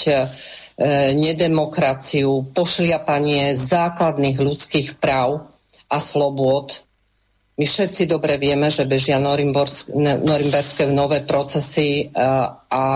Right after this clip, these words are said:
e, svet sa zaoberá, e, a jednotlivé okolité štáty, e, so všetkými tými zločincami, ktorí, e,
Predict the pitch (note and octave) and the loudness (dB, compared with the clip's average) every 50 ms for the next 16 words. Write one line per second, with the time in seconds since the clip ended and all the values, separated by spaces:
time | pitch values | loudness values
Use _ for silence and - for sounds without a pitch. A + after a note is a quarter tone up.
0 | C3+ C3+ C3 C3+ - - - - - - - - - - - _ - - C3 B2 | 0 -2 -4 -6 -12 -14 -12 -12 -12 -12 -14 -14 -18 -20 -20 _ 0 2 2 2
1 | B2+ C3 - - - - E3 E3+ F3 F#3 F3+ F3+ - E3 - - - D#3+ D3+ D3 | 2 0 0 -2 -2 -2 0 0 0 0 -2 -4 -4 -2 -2 0 0 0 0 0
2 | C#3 E3+ F3 F#3+ F#3+ E3+ C#3 C3 C#3 C3 C3 C3 B2+ B2+ C3 C3 C3+ D3+ C3+ - | 0 0 2 2 0 0 0 0 2 2 2 2 0 0 0 -2 -2 -4 -8 -12
3 | _ _ _ _ _ _ - - _ - - A2+ B2+ C3 A#2 - - C3 C#3 C3+ | _ _ _ _ _ _ -16 -16 _ -4 -2 0 0 2 0 0 0 0 2 2
4 | C#3+ D3+ D#3 D#3 D3+ C#3 - D3+ C#3+ C#3+ C3 E2 A#2+ C#3 - E3+ D#3 C#3+ C#3 C3 | 2 2 2 0 0 0 -2 -2 0 2 0 0 0 0 0 -2 -2 -2 -2 -2
5 | - C3+ C3 - - - - - D3 C#3 C#3 D3 C#3+ - - C#3 C#3 C#3 C#3 - | 0 0 0 0 -2 -2 -2 0 0 0 0 -2 -4 -4 -2 -2 -2 -2 -4 -8
6 | - - - - - - - - _ _ _ _ _ - - C#3+ C#3 C3+ C3+ D3+ | -14 -20 -20 -20 -20 -20 -20 -20 _ _ _ _ _ -2 0 0 2 2 2 2
7 | D#3 C#3+ - - G3 F#3+ F#3+ - - F#3 F3 D#3+ C3+ - E3+ E3+ E3+ E3 C#3+ - | 0 0 0 -2 -2 -4 -2 0 2 2 2 2 0 0 2 2 2 2 2 2
8 | D3+ C3+ D3 C#3+ - F3 E3 D#3+ - - D#3+ C#3+ C#3+ C#3+ C#3 C3+ C3+ - - _ | 2 2 2 0 0 0 0 0 0 0 0 2 2 0 0 -2 -4 -8 -6 _
9 | - D#3+ D#3 D#3+ D#3 D3+ C#3+ D3 C#3+ D3 D#3 | 0 2 2 2 2 2 2 2 2 0 0